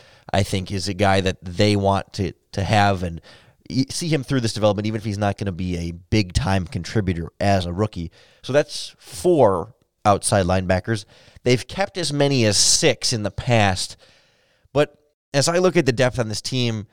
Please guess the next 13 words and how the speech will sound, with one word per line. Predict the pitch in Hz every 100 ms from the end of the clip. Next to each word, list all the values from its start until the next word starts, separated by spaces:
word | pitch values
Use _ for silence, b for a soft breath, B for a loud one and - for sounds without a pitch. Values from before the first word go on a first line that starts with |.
| b b b b
y-, | 123
you | 120
know, | 123
it | 120
starts | 151 135
to | - 113
come | 135
down | 120 117
to, | 113
okay, | 113 - 101 101 b b b b -
do | 120
you | 120
keep, | - 131